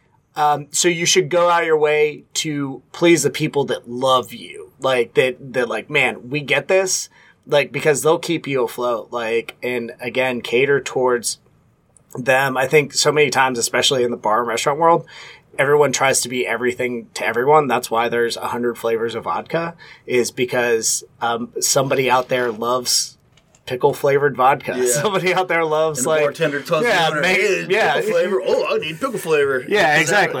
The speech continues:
Speaker 2: right? Yeah.
Speaker 1: Um, but I think for us, like, um, I haven't spent too much time, like, a-, on the coast. Like, I've been to New York, like, twice. I've been to, like, L A twice. Um, I love Cincinnati, and I think it's the same reason you love Cincinnati,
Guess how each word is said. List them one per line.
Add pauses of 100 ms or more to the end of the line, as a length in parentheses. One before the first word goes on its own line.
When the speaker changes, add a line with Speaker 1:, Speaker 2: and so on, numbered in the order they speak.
(100)
Speaker 2:
right? (300)
Yeah.
Speaker 1:
Um,
but
I
think
for
us,
like,
um,
I
haven't
spent
too
much
time,
like,
a-, (100)
on
the
coast.
Like,
I've
been
to
New
York,
like,
twice.
I've
been
to,
like,
L
A
twice. (400)
Um, (840)
I
love
Cincinnati,
and
I
think
it's
the
same
reason
you
love
Cincinnati,